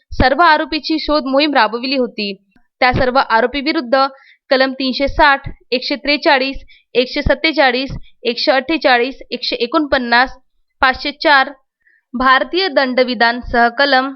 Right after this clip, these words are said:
तीन पंचवीस, चार पंचवीस, पाच सत्तावीस आर्म ॲक्ट गुन्हा दाखल केला होता.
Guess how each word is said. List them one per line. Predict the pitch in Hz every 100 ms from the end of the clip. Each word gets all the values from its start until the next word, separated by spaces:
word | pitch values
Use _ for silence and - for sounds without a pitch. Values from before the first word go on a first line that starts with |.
| _ _ -
तीन | 302 349
पंचवीस, | 359 269 240 - 247 269 - - _ _
चार | - 269 302
पंचवीस, | - 269 220 233 247 269 - - _
पाच | 254 277 - -
सत्तावीस | 285 233 208 226 269 - - - _
आर्म | 240 294 311 262
ॲक्ट | 269 240
गुन्हा | 233 240 247
दाखल | 233 226 254 247
केला | 220 214
होता. | 214 185 180